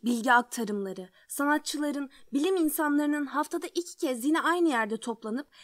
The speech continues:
çeşitli konular üstüne tartışmaları, oyun ve oyunculuk üzerine yoğun çalışmalar halinde devam edecektir. Tartışmalar sırasında Marksist düşüncenin sanata etkisi,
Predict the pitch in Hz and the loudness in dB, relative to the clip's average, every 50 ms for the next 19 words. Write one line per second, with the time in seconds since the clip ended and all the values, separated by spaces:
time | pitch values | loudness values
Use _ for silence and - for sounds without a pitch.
0 | - - - - 311 294 - 349 320 - 415 - - 370 330 320 330 339 359 330 | -20 -8 0 2 2 2 2 0 -2 -4 -6 -4 0 2 4 6 6 6 6 4
1 | 302 - - - 269 269 254 262 247 233 240 - - - - 220 214 202 196 190 | 2 0 -2 -4 -2 -2 0 2 0 0 0 -2 -4 -6 -6 -6 -6 -6 -6 -8
2 | 185 190 220 - - - - _ _ - 254 262 262 302 330 330 330 311 - - | -8 -12 -16 -16 -20 -20 -20 _ _ 2 4 6 6 8 8 8 8 6 4 2
3 | 262 254 254 247 240 247 247 302 - 294 254 220 254 240 240 254 247 247 240 240 | 2 2 4 2 2 0 -2 -4 -6 -6 -6 -2 -2 0 0 0 0 2 2 2
4 | 254 262 269 262 - 262 233 233 - 247 247 254 262 254 226 220 220 214 214 220 | 0 0 -2 -4 -4 -6 -4 -4 -4 -4 -2 -2 0 2 2 2 2 2 -2 -4
5 | 226 214 208 214 196 196 190 190 190 190 185 - - 196 185 170 _ - - - | -6 -4 -4 -2 -2 -2 -4 -4 -4 -8 -8 -10 -10 -10 -10 -12 _ -20 -20 -20
6 | - - _ _ _ _ _ _ _ _ _ - - _ - - 302 302 302 302 | -20 -20 _ _ _ _ _ _ _ _ _ -20 -20 _ -2 2 4 4 4 2
7 | - - 349 349 370 392 427 466 466 - 370 320 311 285 - - 233 220 208 233 | 0 0 0 2 2 2 2 0 -2 -2 -2 0 0 0 0 -2 -6 -6 -4 -4
8 | 294 349 - - - - - 254 277 285 294 285 - - 381 381 381 311 311 294 | -4 -4 -6 -12 -14 -6 0 2 4 4 4 2 -2 -4 -4 -4 -4 -4 -6 -4
9 | - 302 294 285 285 285 302 294 - 285 262 262 254 - - - 240 - - - | -4 -4 -2 -2 -2 -2 -2 -2 -4 -4 -4 -4 -4 -4 -4 -4 -4 -6 -8 -12
10 | 208 - - - 185 180 | -12 -10 -12 -14 -16 -18